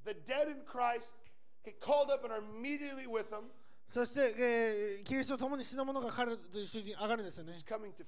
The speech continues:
Speaker 1: finish the work of stewardship.
Speaker 2: そしてこの管理されてたもの、それを全てを神様は終わらせに来るんです。
Speaker 1: And everybody on the earth that's in him,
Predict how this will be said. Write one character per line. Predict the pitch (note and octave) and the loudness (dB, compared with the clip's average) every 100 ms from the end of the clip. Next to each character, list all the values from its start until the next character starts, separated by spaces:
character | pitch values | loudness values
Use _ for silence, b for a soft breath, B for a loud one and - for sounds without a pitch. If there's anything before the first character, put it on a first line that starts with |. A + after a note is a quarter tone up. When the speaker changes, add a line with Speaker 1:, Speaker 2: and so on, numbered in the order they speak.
| - | -10
Speaker 1:
finish | F#3+ D#3+ - | -8 -8 -10
the | D3 | -10
work | C3+ E3 C3 | -8 -8 -8
of | B2+ | -12
stewardship. | - F#3 C#3+ - - - - | -10 -8 -8 -10 -12 -12 -8
Speaker 2:
そ | - A3+ | -2 -2
し | |
て | A#3 | 0
こ | B3 | 0
の | A#3+ | 0
管 | - B3+ F4+ F#4+ E4+ | -2 0 2 2 2
理 | C4+ - | 0 0
さ | - A#3+ | 2 2
れ | A#3 | 2
て | A3+ | -2
た | A3 | -2
も | G#3 | 0
の、 | G3+ | -2
そ | - A#3 | 0 4
れ | A#3 | 4
を | |
全 | A3 C#4 B3+ | 2 2 2
て | B3 | 4
を | A#3+ - B B | 2 2 B B
神 | B3 A#3+ | 0 0
様 | A3+ F3+ | 0 2
は | |
終 | F3 A3+ B3+ | 6 8 10
わ | C#4+ | 8
ら | |
せ | C4+ | 4
に | A#3 | 6
来 | G#3 | 6
る | |
ん | |
で | G3+ | 6
す。 | |
Speaker 1:
And | F#3+ | 2
everybody | |
on | |
the | C4+ C4 | 2 4
earth | C4+ C4 | 4 4
that's | A#3 - B3+ | -4 -4 -8
in | |
him, | A#3 A#3+ A#3 | -4 0 0